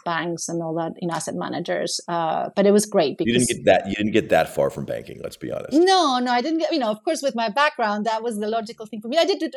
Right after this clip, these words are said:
Speaker 1: do one healthcare integration deal or something. But, uh, it was a great learning school. I think I also remember thinking I was probably one of the very few people that earned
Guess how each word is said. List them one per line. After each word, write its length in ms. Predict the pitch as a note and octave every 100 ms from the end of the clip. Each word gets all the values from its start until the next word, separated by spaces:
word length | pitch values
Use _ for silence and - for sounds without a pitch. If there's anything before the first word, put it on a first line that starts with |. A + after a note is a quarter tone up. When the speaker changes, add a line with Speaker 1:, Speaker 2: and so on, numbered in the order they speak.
| A#3+
Speaker 1:
do 100 | D#4
one 280 | G#3+ A3+ A3
healthcare 440 | G3+ G3 - G3
integration 560 | F#3 G3 F3 E3 F3+ F3
deal 200 | D#3+ D#3+
or 60 |
something. 380 | - - - G#3+ _ _ _ _ _
But, 160 | A#3+ A#3
uh, 340 | A3+ A3+ A3+ A3+ G3+
it 100 | D4+
was 160 | D4
a 60 | D4
great 260 | B3 C4+ A#3+
learning 320 | A#3+ A#3+ A#3
school. 200 | - G#3+
I 100 | G#3
think 220 | G#3 C4+ -
I 140 | G3
also 280 | A3+ A#3+ B3+
remember 540 | G#3+ G#3+ G#3+ G#3 G3 - _ _
thinking 260 | A3+ G#3+ G#3
I 80 |
was 160 | F#3 G3
probably 340 | - A3 A3
one 200 | F#3 G3+
of 80 | A3
the 60 | G3+
very 200 | G#3+ A#3
few 140 | A#3
people 300 | - A3 G3+
that 140 | G3 F3
earned 260 | F#3+ G3